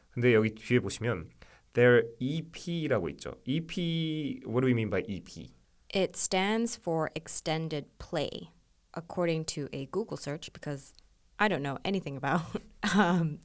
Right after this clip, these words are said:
Speaker 2: albums. It contains more tracks than a single, but fewer than an album. Um, so it would usually be two to five songs and with a total running time of less than thirty minutes.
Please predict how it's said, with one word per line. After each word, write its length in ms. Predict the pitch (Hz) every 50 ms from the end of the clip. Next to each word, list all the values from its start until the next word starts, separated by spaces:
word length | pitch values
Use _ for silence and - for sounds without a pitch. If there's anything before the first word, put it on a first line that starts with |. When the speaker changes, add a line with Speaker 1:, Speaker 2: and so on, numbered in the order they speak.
| -
Speaker 2:
albums. 520 | 185 185 165 156 151 151 160 196 208 - - - - - - - - - - - - - _ - -
It 220 | 156 156 - -
contains 480 | - 196 175 170 233 226 226 220 202 196
more 180 | 208 226 254
tracks 380 | 269 - - 226 214 208 214 -
than 160 | - 170 151
a 60 | 139
single, 520 | 147 - - 220 226 233 247 254 277 269 - - _ _ - _
but 160 | 160 - -
fewer 380 | - - 170 160 156 156 151
than 340 | 147 151 143 135 131 131 - -
an 100 | - 139 - -
album. 400 | 135 139 143 170 190 214 226 214 - - - - - _ _ _ _ _ _ _ _ _ _ _ _ -
Um, 680 | - 160 151 143 143 139 139 139 139 139 139 139 - - -
so 340 | - - - - 165 156 151
it 220 | - 135 - -
would 240 | 156 165 165 160 156
usually 400 | 160 175 190 190 190 196 202 196
be 240 | 180 175 165 156 151
two 260 | 147 - - 254 262
to 80 | 240 233
five 460 | - - - 170 165 175 185 190 185
songs 500 | - - 151 143 156 175 208 233 233 226
and 240 | - 165 156 156 143
with 160 | 147 147 -
a 60 | 147
total 320 | - - 175 170 160 160 147
running 300 | 147 147 151 147 147 147
time 380 | - - 147 143 143 143 139
of 140 | 135 135 139
less 320 | 139 139 139 139 139 -
than 240 | - - - 151 151
thirty 400 | 156 - - - - - - - -
minutes. 580 | - - - - _ - - - - - -